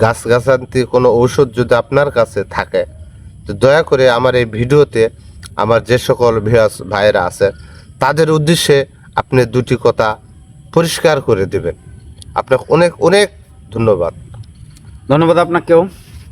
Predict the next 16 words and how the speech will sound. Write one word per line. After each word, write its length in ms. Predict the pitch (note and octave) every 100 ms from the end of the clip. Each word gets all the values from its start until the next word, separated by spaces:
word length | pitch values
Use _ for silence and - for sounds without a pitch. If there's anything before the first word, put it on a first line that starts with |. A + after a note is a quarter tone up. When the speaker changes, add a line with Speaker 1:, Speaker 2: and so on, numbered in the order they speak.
| - - - - - - - - - - - -
Speaker 2:
ধন্যবাদ 340 | E3 F3 E3+ D#3+
জানাই 200 | E3+ E3
আপনার 220 | D#3 E3 D3+
মাধ্যমে 440 | C#3+ A#2 D#3 E3 F3 - - - - - - - - - - - -
সত্য 280 | C#3 - - -
সাধুর 380 | - A#2 A#2 C3+ A2
বাণী 300 | B2 A#2+ A2+ A#2 - - - - - - - - - - - - - - -
এই 140 | A#2+ B2 -
চ্যানেলের 440 | A#2 A2+ A2+ G#2+ -
সমস্ত 400 | - C#3+ D#3 - B2+ G2+
ভিউয়ার্সকে। 640 | G#2+ G#2 - - - C3 D3 C3 - - - - - - - - - - - - - - - -
ধন্যবাদ 360 | B2 C#3 D3 C3
জানাই 260 | D3 D3 D3 C#3+
যারা 160 | B2+ B2
ভিডিওটা 400 | B2 A#2+ A#2 A2+
প্লে 140 | -